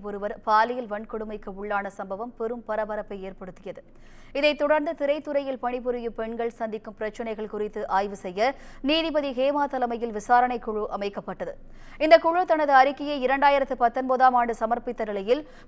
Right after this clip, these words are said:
பல்வேறு தடைகளை கடந்த நான்கு ஆண்டுகளுக்கு பிறகு சமீபத்தில் வெளியிடப்பட்டது. அந்த அறிக்கையில் கேரளாவில் நடிகைகளிடம் அத்துமீறலில் ஈடுபடுபவர்கள் பட்டியலில் முன்னணி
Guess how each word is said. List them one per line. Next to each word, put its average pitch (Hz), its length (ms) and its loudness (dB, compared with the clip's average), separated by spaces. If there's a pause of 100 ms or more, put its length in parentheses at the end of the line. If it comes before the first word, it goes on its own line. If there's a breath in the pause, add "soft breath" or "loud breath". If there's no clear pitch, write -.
பல்வேறு 311 380 10 (100)
தடைகளை 262 380 4 (200)
கடந்த 269 200 4 (100)
நான்கு 285 280 6 (120)
ஆண்டுகளுக்கு 262 460 0
பிறகு 233 320 0 (100)
சமீபத்தில் 247 540 -2 (140)
வெளியிடப்பட்டது. 214 680 -4 (560 loud breath)
அந்த 302 220 10
அறிக்கையில் 311 440 0 (120)
கேரளாவில் 294 600 8 (140)
நடிகைகளிடம் 269 720 2 (140)
அத்துமீறலில் 277 680 2
ஈடுபடுபவர்கள் 240 840 0
பட்டியலில் 214 500 0 (380 loud breath)
முன்னணி 349 340 2